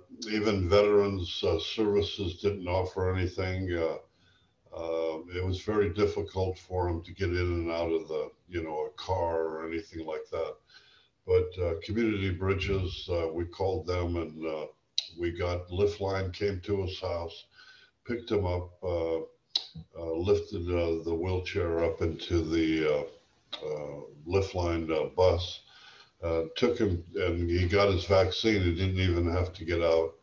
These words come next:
Uh, they came out and gave him the shot. So anyway, uh,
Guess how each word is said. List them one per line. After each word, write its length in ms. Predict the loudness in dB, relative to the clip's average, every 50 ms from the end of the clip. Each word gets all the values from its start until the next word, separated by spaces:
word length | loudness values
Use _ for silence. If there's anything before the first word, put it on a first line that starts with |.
| _ 0
Uh, 240 | 2 2 2 2
they 120 | 0 -2 -2
came 300 | -2 -2 -2 -2 0 0
out 240 | 0 -2 -2 -2 -4
and 140 | -6 -4
gave 180 | -2 -2 -2 -2
him 160 | -2 -6 -12
the 80 | -12 -10
shot. 320 | -8 -4 -2 -2 -2 -2 -6 -10 _ _ _ _ _ _ -20 -20 -20 -20 -20 -20 -20 _ _
So 440 | -14 -8 -2 0 2 2 0 -2 -4 -10 -18 -20 -14 _ 4
anyway, 460 | 6 8 8 8 10 10 10 10 10 10 8
uh, 220 | 8 8 8 6